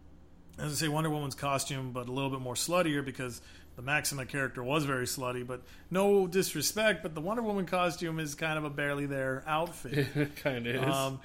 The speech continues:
Speaker 1: so I think I would probably go with the whole, you know, the Wonder Woman bikini one-piece type outfit with the big white cape over it.
Speaker 2: Okay.
Speaker 1: So that's where I would give that. Um,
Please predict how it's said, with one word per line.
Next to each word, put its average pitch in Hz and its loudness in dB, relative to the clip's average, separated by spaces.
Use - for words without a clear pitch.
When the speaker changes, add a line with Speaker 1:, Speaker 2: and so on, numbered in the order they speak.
Speaker 1:
so - -2
I 170 6
think 190 0
I 170 8
would 165 2
probably 165 4
go 147 2
with 139 0
the 139 -2
whole, 135 0
you 131 -6
know, 135 0
the 131 -2
Wonder 156 2
Woman 143 -2
bikini 151 0
one-piece 156 -2
type 151 0
outfit 147 0
with 139 0
the 143 0
big 139 4
white 131 2
cape 123 -6
over 123 -12
it. - -20
Speaker 2:
Okay. 156 4
Speaker 1:
So - -12
that's 131 -8
where 135 -2
I 127 0
would 127 -6
give 127 -4
that. 127 -6
Um, 117 -10